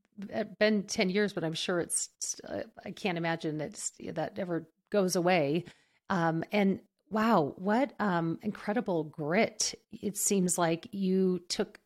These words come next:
a situation that was not planned, was not ideal, and really figured out, "Okay, what do I need to do with this now?" And, you know, going back to that question about the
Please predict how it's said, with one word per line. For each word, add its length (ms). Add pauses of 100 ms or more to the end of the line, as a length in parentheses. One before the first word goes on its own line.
(180)
a 80
situation 680
that 300 (1300)
was 180
not 380
planned, 640
was 220
not 340
ideal, 640
and 200
really 440 (540)
figured 280
out, 220
"Okay, 380
what 220
do 100
I 80
need 180
to 60
do 140
with 100
this 200
now?" 300
And, 160 (760)
you 80
know, 60
going 220
back 280
to 100
that 260
question 380
about 380
the 280